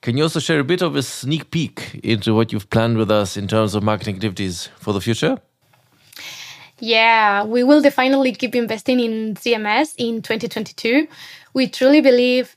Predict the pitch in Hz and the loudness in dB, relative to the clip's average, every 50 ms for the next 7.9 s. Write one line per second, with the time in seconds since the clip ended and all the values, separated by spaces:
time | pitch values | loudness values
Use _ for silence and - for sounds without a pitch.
0 | _ - - 254 247 240 240 226 226 214 - - 240 226 208 - 208 202 202 208 | _ -10 -4 -2 0 0 0 -2 -2 -4 -6 -6 -6 -6 -2 -2 -2 -2 -2 -4
1 | 214 214 - - - 214 208 202 202 196 185 233 233 - 277 269 277 269 254 240 | -6 -10 -8 -6 -4 -2 -2 -2 -2 -2 -2 -4 -2 0 2 2 2 2 2 0
2 | 226 - - 240 202 220 220 208 208 214 214 214 202 - - 214 208 202 - - | -4 -4 -6 -8 -6 -2 0 0 0 0 -2 -4 -4 -6 -6 -6 -6 -8 -8 -8
3 | 202 196 190 190 196 208 202 220 226 226 233 - - - 214 214 214 208 208 208 | -8 -6 -6 -8 -8 -8 -8 -8 -6 -6 -6 -6 -6 -6 -4 -4 -4 -4 -4 -6
4 | 208 208 202 - - _ - 226 214 214 208 220 220 226 233 - - 240 226 220 | -6 -8 -12 -14 -12 _ -8 -8 -8 -6 -6 -4 -4 -4 -4 -4 -4 -4 -4 -4
5 | 214 220 220 220 208 208 208 208 202 214 214 208 - - 185 190 208 196 185 208 | -4 -4 -4 -4 -4 -2 -2 -4 -6 -6 -8 -8 -10 -10 -8 -8 -8 -6 -4 -4
6 | 202 196 202 226 269 277 - - 220 214 208 - - - 214 208 - - 247 226 | -4 -4 -4 -4 -6 -6 -6 -8 -8 -8 -8 -6 -4 -4 -4 -4 -4 -6 -6 -6
7 | 220 220 214 196 - 214 196 - - - - - - - - - - _ | -6 -6 -8 -6 -6 -6 -6 -6 -8 -12 -10 -8 -8 -8 -10 -14 -20 _